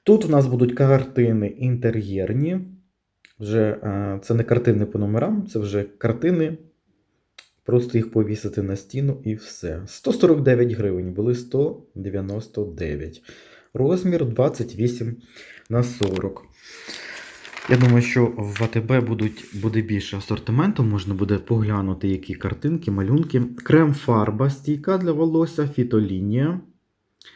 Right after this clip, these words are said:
Тридцять сім гривень. Це, мабуть, найдешевша фарба, м,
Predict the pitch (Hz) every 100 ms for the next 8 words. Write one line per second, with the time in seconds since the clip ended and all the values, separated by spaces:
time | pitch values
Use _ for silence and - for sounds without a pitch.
0 | _ _ _ _ 156 214 220 120 - 139
1 | 143 104 101 92 90 95 - 117 117 113
2 | 113 120 120 113 113 117 101 - 104 -
3 | 127 175 196 175 170 170 _ _ _ _
4 | - 101 98 98 95 98 98 98 98